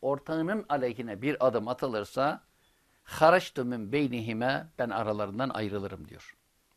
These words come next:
Yani ellerinden tutmam. Ondan sonra işin bereketi kaçar diyor. Hatta bu rivayet oldukça, e,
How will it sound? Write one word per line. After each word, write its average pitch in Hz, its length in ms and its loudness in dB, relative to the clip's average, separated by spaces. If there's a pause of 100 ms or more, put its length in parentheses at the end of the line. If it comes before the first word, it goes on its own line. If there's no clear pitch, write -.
(240)
Yani 113 340 2
ellerinden 127 580 0
tutmam. 95 420 -6 (760)
Ondan 143 300 -4
sonra 113 240 -10
işin 117 320 -10
bereketi - 460 -6
kaçar 90 460 -4
diyor. - 280 -20 (1200)
Hatta 170 540 8 (280)
bu 165 160 4
rivayet 151 720 6 (3000)
oldukça, 165 580 4
e, 123 320 0